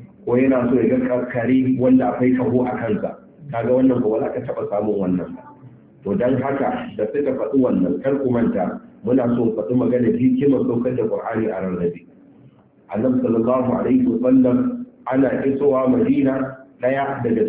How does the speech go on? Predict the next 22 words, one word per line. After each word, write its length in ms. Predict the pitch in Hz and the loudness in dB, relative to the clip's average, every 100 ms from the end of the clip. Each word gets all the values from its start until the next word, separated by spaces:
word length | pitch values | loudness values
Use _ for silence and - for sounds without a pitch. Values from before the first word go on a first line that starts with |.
| - | 0
cikin 320 | 135 139 139 | 0 0 0
su 40 | 117 | 0
wannan 560 | 123 120 120 139 143 | 2 4 4 4 4
wanda 360 | 151 147 135 120 | 2 2 0 -2
shi 360 | - 143 139 139 | -2 -2 0 2
yake 340 | 143 143 127 | 2 2 2
da 60 | 139 143 | 0 0
gaskiyar 440 | 147 143 147 143 139 | -2 -2 0 2 2
imani 480 | 139 139 135 127 127 - - - - - | 2 2 2 2 0 -6 -18 -20 -20 -8
ya 120 | 113 127 | 0 4
zo 160 | 139 135 | 4 2
ce 100 | 139 | 2
ma 160 | 120 110 | 0 0
Annabi 280 | 117 127 127 | 0 0 0
sallallahu 240 | 123 120 | 0 0
alaihi 60 | 120 | 2
wa 60 | |
sallam, 400 | 127 120 113 - - - | 2 2 0 -4 -10 -20
"Ka 280 | - 127 131 127 | -8 -2 0 0
ji, 60 | 131 123 | 0 0
ka 120 | 131 127 | -2 -2
ji, 80 | 127 | 0